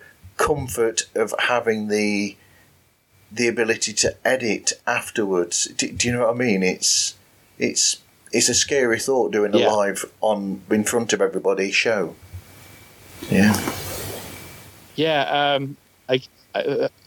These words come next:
Speaker 2: I, a m-, big bit of advice people I would say is, uh, w-, w-, regarding lives is do as many Instagram lives you can.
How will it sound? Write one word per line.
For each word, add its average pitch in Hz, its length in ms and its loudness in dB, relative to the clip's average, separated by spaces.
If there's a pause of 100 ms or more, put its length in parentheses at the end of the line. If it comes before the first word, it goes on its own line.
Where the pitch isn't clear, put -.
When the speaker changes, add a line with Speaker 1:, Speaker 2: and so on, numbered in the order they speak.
(120)
Speaker 2:
I, 127 140 0 (160)
a - 60 2
m-, 131 380 -2 (200)
big 180 220 -2
bit 160 120 0
of 135 80 0
advice 151 260 -2
people 131 320 -2
I 127 120 4
would 131 160 -2
say 120 180 2
is, 113 220 0 (400)
uh, 117 180 2
w-, 127 240 -4
w-, 135 200 -12
regarding 131 440 0
lives 113 380 0
is 113 220 -6 (640)
do 170 160 2
as 147 100 -2
many 156 260 2
Instagram 139 400 0
lives 135 320 0
you 110 60 -8
can. 123 380 0